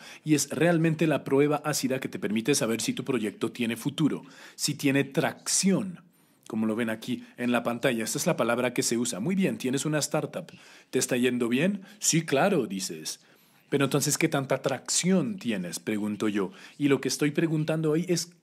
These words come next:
cuántas personas están usando esta aplicación. Tal vez no estén pagando todavía, porque en este momento es demasiado temprano para que la gente pague, pero cuántas personas están interactuando con tu app, la están usando, porque esto es lo que muestra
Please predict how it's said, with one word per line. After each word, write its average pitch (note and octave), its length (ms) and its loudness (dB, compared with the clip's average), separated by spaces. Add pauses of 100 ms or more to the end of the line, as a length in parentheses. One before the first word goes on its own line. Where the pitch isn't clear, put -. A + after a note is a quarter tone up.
(100)
cuántas F#3+ 600 2
personas A2 500 -6
están A2+ 240 -4
usando D3+ 540 0
esta F#2 180 -6
aplicación. G2+ 480 -8
Tal C#3 140 2
vez G3 160 4
no G#3 80 2
estén F#3+ 220 0
pagando E3+ 500 -4
todavía, D#3+ 480 0 (400)
porque G2+ 340 -4 (220)
en G#2+ 180 0
este G#2 640 -2
momento B2 680 0 (280)
es B2+ 160 -2
demasiado G#2 420 -2
temprano A#2 500 -2
para G#2 180 -2
que - 80 -4
la G#2 140 -2
gente G2+ 260 -6
pague, F3 320 0
pero B2 260 0
cuántas F#3+ 380 0
personas D3 500 -2 (220)
están D3+ 240 0
interactuando C#3 800 2
con A2 200 -2
tu A2 160 -2
app, E2 140 -6
la F#2+ 80 -2
están A2+ 240 -6
usando, A#2+ 560 -4 (140)
porque A2 260 -4
esto D#3+ 240 2
es E3+ 100 2
lo E3 60 -2
que D#3 140 -2
muestra A2 520 -4